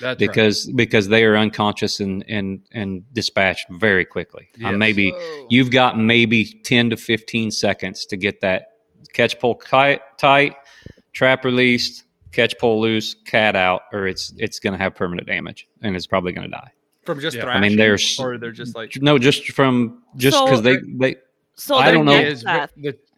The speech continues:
Speaker 2: Yeah.
Speaker 1: the trachea is very fragile. They
Speaker 2: Yeah.
Speaker 1: have very low
Speaker 2: You can't
Speaker 1: neck
Speaker 2: cinch it down
Speaker 1: muscles.
Speaker 2: all the way if you're gonna release
Speaker 1: Yeah.
Speaker 2: one.
Speaker 3: Well, and their neck, um, like, their blood vessels and stuff on their neck is, are so superficial
Speaker 2: Yeah.
Speaker 3: that, um, I was taught in trapping class to put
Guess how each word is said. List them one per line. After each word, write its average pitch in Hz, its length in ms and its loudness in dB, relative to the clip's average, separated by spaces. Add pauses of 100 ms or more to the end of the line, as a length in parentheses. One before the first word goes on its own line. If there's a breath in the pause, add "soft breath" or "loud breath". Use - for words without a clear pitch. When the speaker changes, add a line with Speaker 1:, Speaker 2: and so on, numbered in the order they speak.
(200)
Speaker 2:
Yeah. 101 180 0
Speaker 1:
the 87 60 -2
trachea 170 500 -4
is 123 140 -10
very 139 340 -6
fragile. 117 580 -12 (360)
They 135 100 -6
Speaker 2:
Yeah. 147 80 0
Speaker 1:
have 127 100 -6 (220)
very 147 400 -4
low 139 240 -6
Speaker 2:
You 120 80 2
can't 147 240 2
Speaker 1:
neck - 80 -4
Speaker 2:
cinch 131 200 2
it 120 120 -4
down 117 220 0
Speaker 1:
muscles. 110 80 2
Speaker 2:
all 107 40 2
the 104 80 -2
way 104 180 0
if 95 120 -6
you're 104 80 -10
gonna 98 180 -4
release 92 300 -4
Speaker 1:
Yeah. 117 140 -8
Speaker 2:
one. - 120 -18
Speaker 3:
Well, 233 220 -2
and 269 240 0
their 254 100 0
neck, 214 400 -2
um, 190 420 -2
like, 190 280 -4
their 208 200 0
blood 185 300 -2
vessels 220 380 -4
and 240 100 -8
stuff 233 240 -8
on 214 80 -6
their 190 120 -6
neck 180 260 -6
is, 196 160 -14
are 185 160 -4
so 185 280 -8
superficial 208 960 -8 (140 soft breath)
Speaker 2:
Yeah. 190 220 -6
Speaker 3:
that, 190 460 0 (120)
um, 165 500 -2
I 208 140 0
was 226 140 -4
taught 214 180 -6
in 196 100 -10
trapping 180 360 -10
class 180 320 -14
to 196 80 -18
put - 260 -8